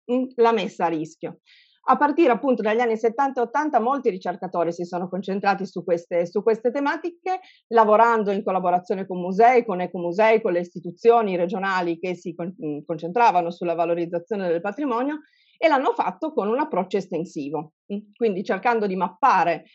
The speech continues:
il più possibile, eh, e di, eh, fermare in qualche modo questo rischio di, di perdita di saperi, mm.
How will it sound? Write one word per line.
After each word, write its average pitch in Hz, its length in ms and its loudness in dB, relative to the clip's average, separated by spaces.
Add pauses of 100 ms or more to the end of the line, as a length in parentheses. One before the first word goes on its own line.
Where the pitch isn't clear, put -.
(140)
il 202 120 -6
più 226 140 -2
possibile, 202 800 -2
eh, 170 560 0
e 277 220 4
di, 233 340 -6
eh, 170 480 2
fermare 220 500 0
in 180 80 -6
qualche 185 240 -6
modo 175 320 -2
questo 175 280 -6
rischio 214 360 -2
di, 160 440 -12 (280)
di 196 160 -8
perdita 185 500 0
di 175 120 -2
saperi, - 520 -6 (200)
mm. 285 60 -4